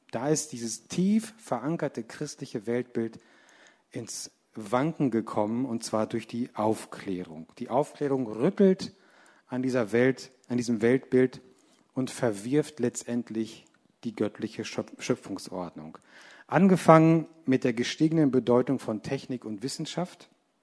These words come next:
beginnt die Zeit der Industrialisierung. Neue Maschinen kommen auf, neue Technik wird erfunden. Der Mensch merkt, dass sein, sein Verstand, seine Genialität ins Rollen kommt.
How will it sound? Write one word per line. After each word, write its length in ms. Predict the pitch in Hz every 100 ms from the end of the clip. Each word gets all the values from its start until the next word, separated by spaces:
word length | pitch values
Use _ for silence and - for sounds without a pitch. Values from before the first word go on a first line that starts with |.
| _ _ _ _ _ _ _ -
beginnt 340 | 110 120 127
die 80 | 117
Zeit 320 | - 113 113
der 120 | 113
Industrialisierung. 1080 | 113 110 - - 101 101 95 98 95 78 - - _ - - - _ _ _
Neue 240 | 98 120
Maschinen 480 | 110 104 - 123 117
kommen 320 | - 110 107
auf, 300 | 101 104 -
neue 260 | 107 110 110
Technik 400 | - 123 120 -
wird 160 | 104 98
erfunden. 540 | 98 - 107 107 107 - - - _
Der 140 | 107 113
Mensch 680 | 113 120 139 170 170 -
merkt, 600 | - - 123 269 151 - 117
dass 260 | 110 -
sein, 380 | 117 113 110 110 - _ _ _
sein 180 | - 104
Verstand, 800 | - 113 - - 165 147 - - _
seine 240 | - 107
Genialität 880 | 104 143 139 120 113 113 - 131 139
ins 380 | - 113 - 107
Rollen 360 | 107 127 135 139
kommt. 360 | - 139 143